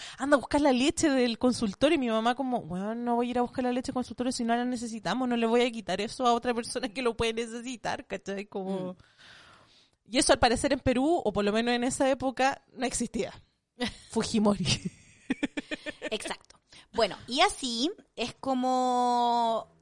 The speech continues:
Speaker 2: después de, eh, más ade-, años más adelante, la mamá de Wendy compone esta canción de La Tetita.
Speaker 1: Así es.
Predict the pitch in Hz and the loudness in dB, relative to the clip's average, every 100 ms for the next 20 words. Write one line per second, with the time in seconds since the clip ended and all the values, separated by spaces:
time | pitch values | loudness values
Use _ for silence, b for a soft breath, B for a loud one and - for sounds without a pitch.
0 | - 196 - 226 226 233 247 240 - - | -14 -12 -6 -6 -4 -4 -2 -2 -6 -18
1 | _ 214 208 196 - 208 196 220 214 226 | _ -2 0 0 -4 -6 0 0 0 -4
2 | 233 233 240 240 240 208 - 185 226 202 | -4 0 0 0 0 -2 -2 -4 -4 -8
3 | 190 185 277 381 349 403 277 - 208 262 | -6 0 2 2 2 0 0 -6 -10 -10
4 | 139 B B B B - 226 220 - 247 | -12 B B B B -10 -8 -6 -2 0
5 | 269 247 - 247 233 208 240 247 233 208 | 0 -4 -6 -4 -4 -4 -6 -4 -2 -2
6 | 202 185 180 165 156 - 190 - - - | -2 -6 -12 -18 -10 -4 -4 -6 -10 -8
7 | - - - | -8 -8 -12